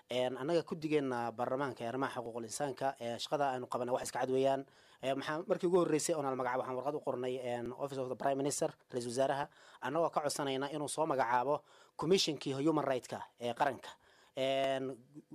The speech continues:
w-, w-, ra'iisul wasaaruhu wuu ka soo jawaabay. Ee, wasaaraddii cadaaladda ayuu, maxaan ku rahdaa, waafajiyey.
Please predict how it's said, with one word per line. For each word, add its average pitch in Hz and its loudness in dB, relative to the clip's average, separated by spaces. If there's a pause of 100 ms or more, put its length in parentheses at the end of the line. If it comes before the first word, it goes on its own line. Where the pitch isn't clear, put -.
w-, 165 -4
w-, 147 0
ra'iisul 151 4
wasaaruhu 175 6
wuu 165 0
ka - -2
soo 165 -2
jawaabay. 160 0 (380)
Ee, 131 0
wasaaraddii 165 0
cadaaladda 147 0
ayuu, 143 -2
maxaan 147 -8
ku 151 -4
rahdaa, 139 -2
waafajiyey. 139 0